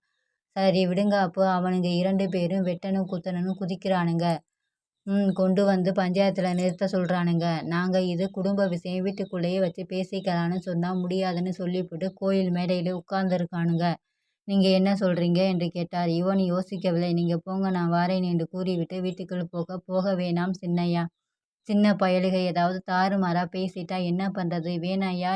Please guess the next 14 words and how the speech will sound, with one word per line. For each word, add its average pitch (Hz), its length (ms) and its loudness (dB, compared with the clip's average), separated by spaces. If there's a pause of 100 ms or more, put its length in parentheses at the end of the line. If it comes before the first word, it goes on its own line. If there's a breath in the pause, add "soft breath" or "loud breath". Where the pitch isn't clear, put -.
என்ற 175 200 -2 (680)
ராமாயண்-, 185 720 2 (420 loud breath)
ராமையாவின் 185 760 2
கெஞ்சலை 185 420 0
பொருட்படுத்தாமல் 185 840 -2
பைக் 180 360 -2
சாவியை 175 360 0
எடுத்துக்கொண்டு 175 560 -2
வெளியே 175 360 2
வந்தான். 165 440 0
யுவன் 180 400 2
கோவிலின் 190 580 0
வெளியே 185 400 2
இருக்கும் 175 360 -4